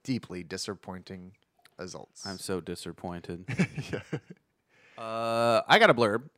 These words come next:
Speaker 2: Uh, you wanna hear the blurb?
Speaker 1: Fuck yeah.
Speaker 2: It's, uh, "It didn't have to end this way. It didn't have to end with so little emotion, so little meaning,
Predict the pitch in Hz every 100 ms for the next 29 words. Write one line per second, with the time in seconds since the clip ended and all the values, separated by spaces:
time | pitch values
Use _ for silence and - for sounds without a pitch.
0 | - 104 104 104 107 104 120 127 135 160
1 | 175 - - 196 104 131 127 110 98 -
2 | 98 95 95 92 92 - 226 254 202 -
3 | 139 127 117 - 120 185 - - 190 254
4 | 202 175 151 139 117 - 127 117 110 101
5 | 95 92 - 139 - 113 107 95 98 92
6 | 117